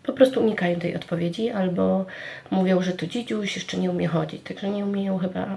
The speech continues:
w ogóle skonfrontować się z tym, że są też osoby, które inaczej funkcjonują. Są osoby,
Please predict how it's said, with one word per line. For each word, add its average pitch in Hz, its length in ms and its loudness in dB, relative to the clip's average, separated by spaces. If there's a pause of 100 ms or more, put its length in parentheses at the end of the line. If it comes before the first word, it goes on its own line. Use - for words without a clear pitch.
w - 40 -6
ogóle 185 300 -4
skonfrontować 180 680 -6
się 180 80 -10
z - 100 -14
tym, 208 260 -6
że 185 260 -2 (540)
są 180 320 -2
też 185 200 -6
osoby, 185 340 -4
które 196 340 -4
inaczej 226 380 -2
funkcjonują. 170 680 -4
Są 180 220 -4
osoby, 175 240 -6